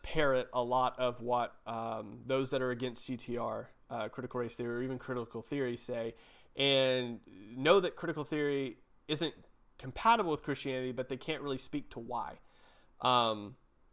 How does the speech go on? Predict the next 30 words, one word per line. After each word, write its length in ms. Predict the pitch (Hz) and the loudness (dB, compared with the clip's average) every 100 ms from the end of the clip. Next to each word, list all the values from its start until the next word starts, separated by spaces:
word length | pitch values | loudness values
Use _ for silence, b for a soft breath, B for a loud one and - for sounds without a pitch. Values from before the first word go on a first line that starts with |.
| _ 139 | _ 0
and 80 | |
then 80 | 156 | 2
you 100 | 175 | 4
have 200 | 165 165 | 6 6
the 100 | 156 | 6
other 160 | 208 202 | 6 4
side, 440 | 135 123 131 165 b b - | 2 0 0 -4 b b -12
which 160 | 127 | -6
is 80 | 139 | 6
all 160 | 151 160 | 6 6
for 120 | 151 | 2
social 300 | 151 139 127 | 0 0 0
justice 500 | 143 151 - 123 131 | 2 2 2 -4 -2
and 100 | 131 | -2
is 100 | 127 | 4
doing 220 | 180 160 | 4 4
the 100 | 135 | 0
exact 320 | 123 143 143 | 2 4 4
same 180 | 143 123 | 2 -2
thing, 380 | 131 131 117 123 B B | -2 -2 -4 -8 B B
basically 440 | 135 151 170 160 131 | 2 2 2 -2 -2
parroting 580 | - 151 156 151 143 135 | 0 4 4 4 0 0
the 100 | 131 | 0
ideas 480 | 123 120 120 120 | 0 0 -2 -2
of 140 | 120 120 | -4 -2
why 140 | 123 | -4
critical 400 | 120 - 131 123 | -4 -6 -4 -4
theory 380 | - 120 120 120 B B | -4 -4 -4 -6 B B
is 220 | 190 247 202 | 4 4 2
important 600 | 127 117 113 117 110 | -2 -6 -8 -8 -10